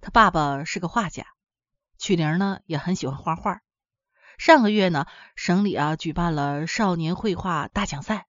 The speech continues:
我就动员曲玲报名。在截止日期将到的时候呢，曲玲交来了一幅作品，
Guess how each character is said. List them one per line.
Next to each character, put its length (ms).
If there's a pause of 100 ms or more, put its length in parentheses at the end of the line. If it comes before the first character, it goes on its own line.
(640)
我 100
就 80
动 180
员 160
曲 140
玲 180
报 140
名。 300 (760)
在 180
截 220
止 220
日 140
期 180
将 180
到 140
的 100
时 140
候 160
呢， 140 (300)
曲 220
玲 340
交 200
来 160
了 80
一 40
幅 140
作 200
品， 200